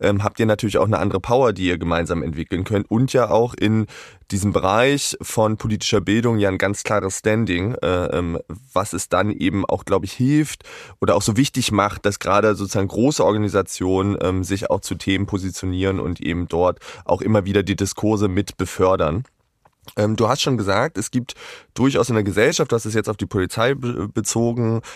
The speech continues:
ähm, ich will das Feld vielleicht aber auch nochmal fa-, weiten, ähm, große Herausforderung. Ähm, wir haben jetzt die höchsten Zahlen antisemitischer Vorfälle seit zwanzig Jahren. Ähm, Felix Klein hat sozusagen die Zahlen, ähm, Mitte des Jahres vorgestellt.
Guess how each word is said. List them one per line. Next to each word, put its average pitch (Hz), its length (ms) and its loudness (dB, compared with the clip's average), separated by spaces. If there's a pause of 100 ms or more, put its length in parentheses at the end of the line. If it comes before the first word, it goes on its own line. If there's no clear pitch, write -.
(160)
ähm, 101 280 2
ich - 180 -4
will 104 140 2
das 107 140 -4
Feld 107 280 0
vielleicht 101 300 0
aber 90 160 2
auch 98 80 0
nochmal 92 220 0
fa-, - 280 -4
weiten, 139 680 0 (340)
ähm, 104 320 2 (260)
große 127 300 2
Herausforderung. 85 720 0 (180)
Ähm, 90 580 0 (220)
wir - 320 -4
haben 92 600 -2 (320)
jetzt 113 320 0
die 107 100 0
höchsten 110 280 0
Zahlen 101 320 0
antisemitischer 101 680 -2
Vorfälle 104 400 -4
seit 90 200 -4
zwanzig 98 380 -6
Jahren. 139 480 0
Ähm, 104 260 -4
Felix 98 340 -8
Klein 107 280 0
hat 98 100 -2
sozusagen 95 360 -4
die 98 100 -8
Zahlen, 98 520 -2
ähm, 90 400 -6
Mitte 98 200 -4
des 95 140 -10
Jahres 92 300 -2
vorgestellt. 117 720 -2